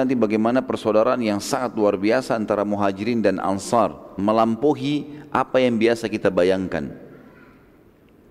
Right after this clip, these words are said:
Dan ini penting sekali, teman-teman sekalian, bagaimana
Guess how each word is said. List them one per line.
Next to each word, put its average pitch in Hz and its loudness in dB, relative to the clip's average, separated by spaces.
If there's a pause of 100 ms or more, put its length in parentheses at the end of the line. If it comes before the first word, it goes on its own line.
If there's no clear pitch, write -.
(600)
Dan 117 2
ini 170 2
penting 139 2
sekali, 139 0
teman-teman 104 0
sekalian, 123 0
bagaimana 113 0